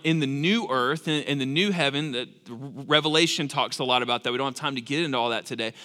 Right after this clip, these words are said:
But there's great stuff in the future that Jesus is Lord over, and you get that benefit alongside him. You are co-heirs. Romans even goes on to say that we're more than conquerors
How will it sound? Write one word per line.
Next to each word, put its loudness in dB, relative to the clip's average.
But -8
there's 0
great 0
stuff 0
in 0
the 0
future -6
that -2
Jesus 2
is 0
Lord 4
over, 0
and -2
you -2
get -2
that -4
benefit -2
alongside -6
him. -20
You 2
are 4
co-heirs. -4
Romans 2
even 2
goes 0
on 2
to -4
say -2
that 0
we're 0
more 0
than -4
conquerors -4